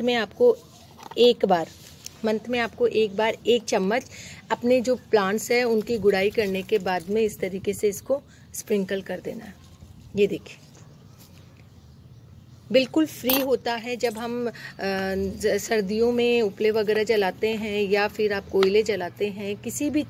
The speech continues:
तरीके से, या आप इनको घर पे इसी तरीके से plants में देने के लिए भी बना सकते हैं। बहुत ही अच्छी, अ, जो एक फर्टिलाइज़र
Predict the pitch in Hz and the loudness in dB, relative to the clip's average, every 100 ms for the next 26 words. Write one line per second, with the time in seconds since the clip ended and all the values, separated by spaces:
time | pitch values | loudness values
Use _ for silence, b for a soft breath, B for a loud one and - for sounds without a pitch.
0 | - 240 214 220 214 240 240 B B B | 6 6 8 4 4 4 -2 B B B
1 | 240 240 240 247 233 262 220 202 - 240 | 6 6 4 0 0 -2 -2 -4 2 2
2 | 233 226 254 247 233 214 220 214 - 214 | 2 -2 -4 2 2 2 -2 0 0 0
3 | 190 202 - 226 202 196 196 220 220 196 | 0 -2 -2 2 2 2 0 0 0 2
4 | 208 214 180 226 254 208 190 190 202 - | 2 2 0 -4 0 0 0 -4 -8 -6
5 | 208 202 202 220 B B B B 220 240 | -6 -6 -8 -10 B B B B 4 4
6 | - 285 285 - - - - 285 277 277 | 2 0 0 0 -2 -6 -6 -2 -2 -2
7 | 240 226 220 214 208 196 240 247 240 233 | -2 0 0 0 -2 -2 0 2 2 -2
8 | - - - 208 226 220 220 220 254 247 | -6 -8 -2 0 2 2 4 6 6 4